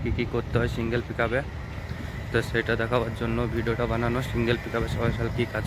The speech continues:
করতে হবে, কী না করতে হবে সেটা দেখাবো, যে সকাল সকাল কী কী চেক করতে হয়, কী কী না করতে হয়। তো ভিডিও লাস্ট অবধি দেখো কী কী করছি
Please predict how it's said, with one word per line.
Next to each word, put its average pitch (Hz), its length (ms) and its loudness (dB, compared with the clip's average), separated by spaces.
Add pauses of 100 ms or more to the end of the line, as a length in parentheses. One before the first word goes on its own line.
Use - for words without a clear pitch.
করতে 117 240 -4
হবে, 113 180 2
কী 120 140 -2
না 117 120 2
করতে 113 200 -2
হবে 113 140 0
সেটা 110 240 -2
দেখাবো, 110 260 2 (760)
যে 110 100 2 (140)
সকাল 107 240 0
সকাল 120 200 2
কী 120 120 0
কী 117 160 0
চেক 123 120 2 (100)
করতে - 220 0
হয়, 117 140 2
কী 113 140 -4
কী 120 60 0 (100)
না 113 60 2 (100)
করতে 117 280 0
হয়। 123 120 4 (1000)
তো 120 80 2 (220)
ভিডিও 120 240 2 (100)
লাস্ট 117 220 0
অবধি - 240 -2
দেখো 120 180 -2 (420)
কী 120 160 0
কী 123 60 0 (100)
করছি 123 340 0